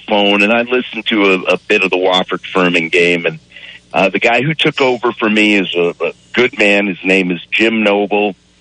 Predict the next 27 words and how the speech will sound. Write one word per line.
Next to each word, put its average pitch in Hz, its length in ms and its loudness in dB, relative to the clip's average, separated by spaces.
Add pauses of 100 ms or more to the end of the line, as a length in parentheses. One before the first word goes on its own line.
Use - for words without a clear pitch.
(260)
and 92 380 0 (140)
Tom 101 300 0
Henson 107 420 0
obviously 98 680 -2
still 95 280 0
does 95 320 0
the 87 80 -10
color, 92 480 0 (500)
and 98 280 2
they 120 240 0
sounded 104 260 0
very 98 300 0
good. 85 260 0
I 80 60 2
really 98 360 2
enjoyed 90 400 0
listening 90 420 -2
to 92 120 -4
their 76 160 2
call. 104 600 -2 (400)
Jim 104 280 0
does 101 260 0
a 95 60 -4
nice 90 320 0
job, 90 400 0
and 82 220 -8
Tom, 123 580 0